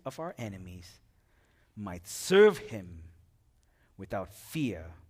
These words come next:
in holiness and righteousness before him all our days." Might serve him without fear in holiness and righteousness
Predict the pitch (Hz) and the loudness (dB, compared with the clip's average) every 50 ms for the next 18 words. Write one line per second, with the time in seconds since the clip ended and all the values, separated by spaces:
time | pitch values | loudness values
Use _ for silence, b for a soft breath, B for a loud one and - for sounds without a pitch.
0 | - - - 101 95 87 - - 123 120 127 127 110 98 92 87 85 - - - | -20 -16 -14 -14 -12 -12 -8 -6 -4 -4 -2 -4 -6 -8 -10 -12 -14 -16 -18 -18
1 | 98 92 85 82 85 95 101 101 - - 107 95 - 98 87 82 - - 87 - | -16 -14 -14 -12 -10 -10 -10 -10 -10 -12 -12 -12 -14 -16 -16 -16 -18 -20 -18 -14
2 | - 101 98 82 87 90 85 82 82 - - - - _ _ _ 101 104 107 110 | -12 -12 -12 -12 -12 -16 -16 -16 -18 -20 -20 -20 -20 _ _ _ -6 -2 -2 -2
3 | 113 117 110 95 101 95 92 82 82 87 85 82 82 80 82 80 - - - - | -2 -2 -4 -4 -6 -6 -8 -8 -10 -12 -12 -12 -14 -16 -18 -18 -20 -20 -20 -20
4 | _ _ _ _ _ _ _ _ _ _ _ _ _ _ _ _ _ _ _ _ | _ _ _ _ _ _ _ _ _ _ _ _ _ _ _ _ _ _ _ _
5 | _ _ _ _ _ _ _ _ _ _ _ _ _ _ _ _ _ _ _ _ | _ _ _ _ _ _ _ _ _ _ _ _ _ _ _ _ _ _ _ _
6 | _ _ _ _ _ _ _ _ _ - 110 104 101 - - - - - - - | _ _ _ _ _ _ _ _ _ -10 -10 -10 -10 -10 -10 -8 -8 -8 -4 0
7 | 170 170 175 175 180 185 202 185 - 143 135 135 131 117 110 107 107 92 87 - | 4 4 4 4 2 0 -4 -8 -6 -6 -6 -4 -6 -6 -8 -8 -8 -10 -10 -12
8 | - - - 127 127 127 131 135 - 101 101 98 85 123 123 120 120 117 110 107 | -14 -8 -6 -4 -2 -2 -2 -4 -6 -10 -12 -12 -8 -6 -6 -4 -4 -6 -6 -8
9 | 104 - - 104 104 101 92 90 98 113 120 120 117 - 123 107 - 107 98 - | -10 -12 -14 -14 -14 -14 -12 -10 -8 -6 -6 -6 -8 -12 -14 -14 -14 -16 -18 -18